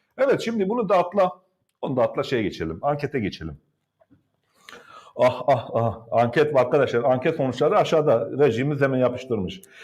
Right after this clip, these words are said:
İşte A K P yüzde otuz altı nokta iki, C H P yirmi dört nokta iki, İYİ Parti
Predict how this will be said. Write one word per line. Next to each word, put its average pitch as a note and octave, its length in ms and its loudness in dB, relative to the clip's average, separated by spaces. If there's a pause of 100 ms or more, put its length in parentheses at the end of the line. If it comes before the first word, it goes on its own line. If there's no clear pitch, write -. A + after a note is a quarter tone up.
(220)
İşte D#3+ 260 2
A E3+ 260 4
K D#3 140 4
P C#3+ 80 2
yüzde D3+ 320 0
otuz D3+ 280 2
altı C#3+ 280 4
nokta D3 240 -2
iki, D3 560 0
C D3 140 2
H D3+ 220 4
P D3 60 0
yirmi C3 300 0
dört D3+ 140 4
nokta C3 280 -2
iki, D#3+ 640 0
İYİ D3+ 280 0
Parti A2 420 0